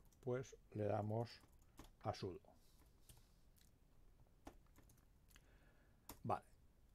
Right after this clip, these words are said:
automáticamente nos pide la contraseña, le damos uno, dos, tres, cuatro, cinco, seis y aquí,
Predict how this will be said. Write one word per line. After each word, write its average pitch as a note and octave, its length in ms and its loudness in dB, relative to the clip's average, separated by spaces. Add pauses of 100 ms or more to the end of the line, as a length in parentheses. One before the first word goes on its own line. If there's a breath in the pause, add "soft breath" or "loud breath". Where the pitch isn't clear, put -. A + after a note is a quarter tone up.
(140)
automáticamente A#2+ 920 8
nos F#2+ 200 0
pide A#2 260 8
la F2 120 2
contraseña, C#3+ 880 4 (460)
le A#2 60 -2
damos G#2+ 300 0
uno, G#2 140 0
dos, G#2 180 2
tres, G#2 200 -2
cuatro, G2+ 340 -2
cinco, A2 400 -2
seis D3+ 540 4 (1300 soft breath)
y F3 160 8
aquí, D#3+ 360 8